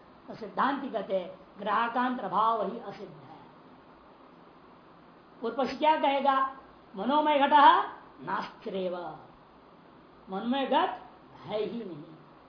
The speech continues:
क्यों? ग्राहकाभावात्, ग्राहकाभावात्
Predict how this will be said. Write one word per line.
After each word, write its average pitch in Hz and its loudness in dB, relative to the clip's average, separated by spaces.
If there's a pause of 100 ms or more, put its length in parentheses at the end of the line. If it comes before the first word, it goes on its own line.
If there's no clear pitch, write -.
(120)
क्यों? 339 4 (280)
ग्राहकाभावात्, 294 4 (1600)
ग्राहकाभावात् 269 2